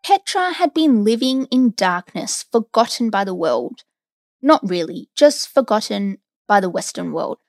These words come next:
which, as we all know, is the only important part. It wasn't until the year of eighteen twelve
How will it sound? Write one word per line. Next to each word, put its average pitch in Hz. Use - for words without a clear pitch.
which, -
as 370
we 359
all 330
know, 185
is 208
the 208
only 185
important -
part. -
It 294
wasn't 196
until 320
the 330
year 185
of 196
eighteen 185
twelve 226